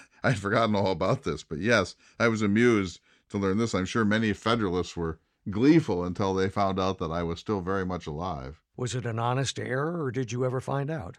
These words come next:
Speaker 1: I think it was just a, a, an error. These things can happen. Rumors fly very, very fast,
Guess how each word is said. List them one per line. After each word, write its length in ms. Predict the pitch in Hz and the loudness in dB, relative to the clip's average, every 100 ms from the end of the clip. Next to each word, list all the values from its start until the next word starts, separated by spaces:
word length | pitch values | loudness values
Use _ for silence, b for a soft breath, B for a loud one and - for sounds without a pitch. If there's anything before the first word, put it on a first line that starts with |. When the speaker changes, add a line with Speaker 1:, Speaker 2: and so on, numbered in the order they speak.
| - | -8
Speaker 1:
I 100 | 90 | -4
think 180 | 98 90 | -2 0
it 60 | |
was 200 | 82 80 | 0 -2
just 260 | - 85 - | -4 -6 -4
a, 60 | 82 | -6
a, 880 | 73 73 73 73 69 - 73 - | -6 -8 -6 -6 -8 -12 -14 -8
an 100 | 85 | -6
error. 320 | 98 98 87 82 | -2 0 0 0
These 240 | 85 - | -2 -2
things 180 | 87 85 | -4 -4
can 180 | 80 73 | -4 -2
happen. 340 | 90 85 71 | -2 -2 -4
Rumors 460 | 87 87 82 78 - | -2 0 -2 -6 -14
fly 380 | - 90 82 80 | -6 -2 0 -2
very, 460 | 76 95 90 78 73 - | -4 -2 -2 -2 -6 -8
very 240 | 78 76 73 | -6 -6 -6
fast, 580 | - 58 62 71 - | -8 -8 -8 -10 -14